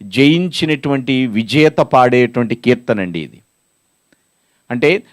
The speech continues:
విరోధులందరినీ ఓడించిన ఆ విజేత పాడేటువంటి కీర్తన విజయ కీర్తన అని కూడా పిలుస్తారు నూట పద్దెనిమిదో కీర్తనలో.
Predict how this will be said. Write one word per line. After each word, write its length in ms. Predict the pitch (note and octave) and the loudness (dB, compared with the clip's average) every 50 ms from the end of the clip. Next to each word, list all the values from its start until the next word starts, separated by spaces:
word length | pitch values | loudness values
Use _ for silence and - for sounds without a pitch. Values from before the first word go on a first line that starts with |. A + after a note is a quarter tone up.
| - | -8
విరోధులందరినీ 1200 | - G#2+ B2+ C#3 E3 F#3 G3+ G#3 F3+ F3+ F3+ E3 D#3 D#3 E3 E3+ E3 F#3 E3+ E3 F3 F3 F3 F3 | -2 0 2 4 6 6 6 4 4 4 4 4 4 2 0 2 2 2 2 2 2 0 0 0
ఓడించిన 1200 | F3 D3 B2+ A#2+ B2 C3 D3 E3 F3 E3+ F#3 F3+ F#3 F#3 E3 - - - E3+ D3+ D3 C#3 C3+ D3 E3 - _ - - - | -2 -2 0 4 4 6 6 6 6 4 2 0 0 -2 -4 -6 -4 -4 -2 0 0 2 0 0 -2 -4 _ -14 -6 -2
ఆ 180 | A2+ B2+ B2+ | 0 2 2
విజేత 500 | B2 A2+ A2 B2+ B2+ A#2 C3+ E3+ F3 E3+ | 2 2 0 0 0 2 2 2 2 2
పాడేటువంటి 680 | F3 D#3 B2+ D3 C#3 C#3 C#3 C#3 C#3 C3 C3+ B2+ B2 B2 | 2 0 2 4 4 4 4 2 2 2 -2 -4 -4 -2
కీర్తన 460 | B2 - C3 B2+ B2 - C#3+ B2+ A#2+ | -2 0 0 0 0 -2 -2 -2 0
విజయ 460 | A2 G#2 A#2 A#2+ A#2+ B2+ D#3+ E3 D#3+ | 2 2 0 0 0 2 2 2 2
కీర్తన 440 | C#3 - - D3+ C3+ - - D3 C3+ | 0 0 -2 -2 -2 -2 -2 -2 0
అని 140 | B2+ B2 A#2+ | 0 0 0
కూడా 180 | A2 A#2 A2+ | 0 0 -2
పిలుస్తారు 540 | G#2+ - A2 A2 G2+ - - - A2+ G2+ F#2 | -2 -2 -4 -6 -6 -8 -4 -2 -2 -2 -2
నూట 300 | F#2 E2+ G2 G#2+ A2 G#2 | -2 -4 -2 -2 -2 -2
పద్దెనిమిదో 480 | G#2 A2 G#2 G2 F2+ G2+ G#2+ G#2 G2 F2+ | -2 -4 -4 -4 -4 -6 -4 -2 -2 -2
కీర్తనలో. 600 | - - F#2+ E2+ - - F#2+ F2+ F2 F2 F2+ - | -2 -2 -6 -6 -4 -6 -4 -2 0 0 -2 -2